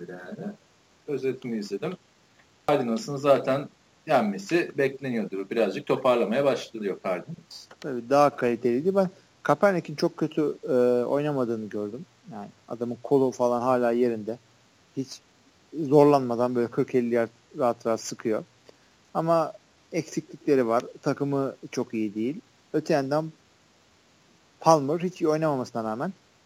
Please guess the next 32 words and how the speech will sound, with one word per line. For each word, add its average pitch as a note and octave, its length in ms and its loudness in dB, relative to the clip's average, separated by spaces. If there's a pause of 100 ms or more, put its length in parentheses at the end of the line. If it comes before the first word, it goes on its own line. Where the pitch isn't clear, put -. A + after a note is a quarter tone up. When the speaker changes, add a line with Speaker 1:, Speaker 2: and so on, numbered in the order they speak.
(720)
Speaker 2:
pas F3 220 0
hücumu B2 280 -4
sı-, D#3+ 300 0
receiver'ların D3 600 2
kalitesinden C#3+ 640 2
dolayı A2+ 340 2 (720)
takır D#3 240 4
takır B2 220 0
gitti. C3+ 320 -2
Yani A2 200 -2
bu A2 240 -2 (320)
Fitzgerald'lar, A2+ 640 -2
Floyd'lar A2+ 500 0
falan. G#2+ 220 -6
Floyd'un B2 460 0
yaptığı A#2 360 -4
bazı A#2+ 140 4
hareketler A#2+ 360 -4
var A2 140 -2
maçta. G#2+ 380 -12 (500)
Takımın B2+ 340 -4
birinci B2 300 -2
receiver'ı A#2 360 0
falan A2 240 -4
zannedersin G2+ 560 -8 (460)
ki A#2 120 0
öyle. G#2 260 -2 (800)
Speaker 1:
Yok, A#2 260 -2
birinci G#2 320 -6
receiver G2+ 420 -6
Fitzgerald - 580 0
ya. E3+ 280 2